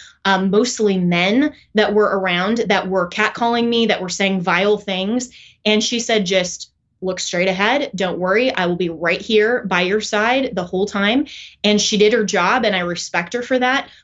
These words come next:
But this is what, um, this has come to in the United States of America, that if you are willing to, as a lawyer, give legal advice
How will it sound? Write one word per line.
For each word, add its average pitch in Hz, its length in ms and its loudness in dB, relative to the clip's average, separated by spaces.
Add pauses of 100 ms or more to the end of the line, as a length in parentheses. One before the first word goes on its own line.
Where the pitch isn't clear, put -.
But 226 120 4
this 254 180 2
is 302 160 -2
what, 240 340 2
um, 208 280 -2
this 226 160 2
has 214 120 -4
come 233 240 0
to - 300 -6
in 214 140 4
the 214 80 4
United 202 420 0
States 208 220 0
of 190 80 -2
America, 190 400 0
that 185 160 0
if 180 120 -2
you 214 160 2
are 247 120 4
willing 226 420 4
to, 208 180 2
as 180 140 0
a 180 80 0
lawyer, 180 400 2
give 175 220 -2
legal 208 340 2
advice 156 560 0